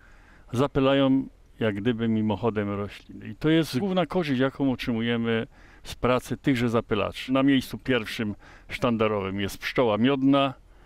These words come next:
następnie tak zwane dzikie zapylacze, trzmiele wszelkiej maści ziemne, pszczoły samotnice, murarki i tak dalej. Rodzina jest bardzo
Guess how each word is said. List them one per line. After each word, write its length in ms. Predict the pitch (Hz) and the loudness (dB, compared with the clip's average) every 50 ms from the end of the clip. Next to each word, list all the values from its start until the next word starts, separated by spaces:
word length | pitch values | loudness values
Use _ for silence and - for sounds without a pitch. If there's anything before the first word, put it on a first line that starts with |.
| - - - - - - - - - - - - - - - - | -20 -20 -20 -20 -20 -20 -20 -20 -20 -20 -20 -20 -20 -20 -14 -6
następnie 720 | 165 139 127 127 123 - - 139 131 120 - - 135 127 | -2 0 2 2 2 0 0 -2 -2 -2 -2 0 -2 0
tak 160 | - 123 110 | 0 0 -2
zwane 320 | 104 104 123 123 120 117 110 | -2 0 0 2 2 0 0
dzikie 300 | 110 131 127 - 127 110 | 0 -2 -2 0 0 0
zapylacze, 640 | 110 110 - - 120 120 143 156 135 - - 113 98 | 0 0 0 0 0 0 0 0 0 -4 -6 -8 -6
trzmiele 500 | - - - 120 120 127 131 123 120 110 | -4 -4 0 0 2 2 2 2 0 -2
wszelkiej 500 | - - - 120 110 110 104 - 120 107 | -2 -4 -6 -6 -6 -6 -8 -8 -6 -4
maści 480 | 110 110 107 101 - - - 120 113 104 | -2 -2 -2 -2 -4 -8 -10 -10 -10 -8
ziemne, 440 | 107 117 110 104 104 107 104 101 | -6 -6 -6 -6 -6 -8 -8 -8
pszczoły 420 | - - - - - 131 120 117 110 | -8 -8 -6 -2 0 0 0 0 0
samotnice, 600 | - 123 113 110 110 107 - - 139 127 - 107 | 0 -2 0 0 0 -2 -2 -4 -4 -4 -4 -4
murarki 520 | 101 101 101 104 131 135 123 117 - - 127 | -4 -2 -2 0 0 0 0 -2 -4 -6 -6
i 100 | 131 - | -6 -6
tak 180 | - 113 110 | -6 -8 -4
dalej. 280 | 113 131 131 123 120 120 | -2 0 0 2 2 2
Rodzina 440 | 120 127 131 127 143 151 139 127 120 | 2 2 2 2 2 2 2 2 2
jest 180 | 113 113 104 | 2 0 -2
bardzo 520 | 101 104 127 120 110 104 110 117 120 113 | -2 -2 -2 0 -2 0 0 0 0 0